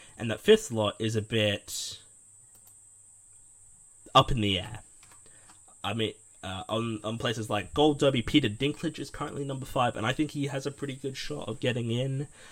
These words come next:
But honestly, I've got no clue what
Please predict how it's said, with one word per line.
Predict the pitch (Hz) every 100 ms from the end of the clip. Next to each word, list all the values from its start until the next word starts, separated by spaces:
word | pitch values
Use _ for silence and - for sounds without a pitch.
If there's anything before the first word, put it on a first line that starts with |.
| - -
But | 147 160
honestly, | 185 - -
I've | 170
got | - -
no | 233
clue | 220 240 226 123 113 - - -
what | - 139 131